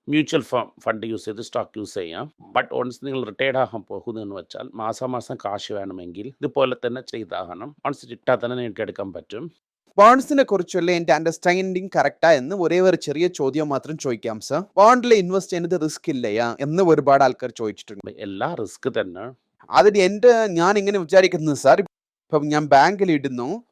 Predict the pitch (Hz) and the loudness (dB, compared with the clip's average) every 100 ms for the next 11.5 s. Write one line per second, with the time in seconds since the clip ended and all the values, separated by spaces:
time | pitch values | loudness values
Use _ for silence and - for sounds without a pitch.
0 | - 160 - 190 220 214 202 185 156 170 | -8 -8 -2 4 6 4 -4 -4 2 6
1 | 196 185 185 185 175 156 147 156 151 135 | 6 6 4 -2 -4 -6 -4 -6 -8 -8
2 | 135 147 165 127 120 156 - 170 208 233 | -4 -4 -4 -4 -4 -4 4 4 4 4
3 | 196 - 190 202 190 196 202 190 185 160 | 4 4 -2 0 -2 -4 -2 0 2 2
4 | 147 151 147 143 160 151 135 - 147 127 | 4 4 2 0 2 0 0 0 2 2
5 | 113 - 107 120 135 151 123 120 127 147 | 0 -2 -2 0 0 -4 -4 -6 -4 -6
6 | 120 117 - 127 127 110 95 90 110 120 | -6 -6 -8 -12 -10 -8 -8 -8 -10 -10
7 | 101 107 107 104 90 82 - 110 127 - | -8 -6 -6 -8 -10 -12 -12 -12 -8 -6
8 | 123 131 127 107 117 - 131 151 135 110 | -6 -6 -6 -4 -6 -6 -6 -4 -4 -6
9 | - 107 113 117 104 120 120 - 117 113 | -6 -8 -8 -8 -10 -12 -12 -12 -8 -8
10 | 104 113 107 107 113 123 104 101 107 131 | -6 -8 -6 -2 -2 -2 -6 -14 -10 -10
11 | 110 98 87 - | -10 -14 -14 -18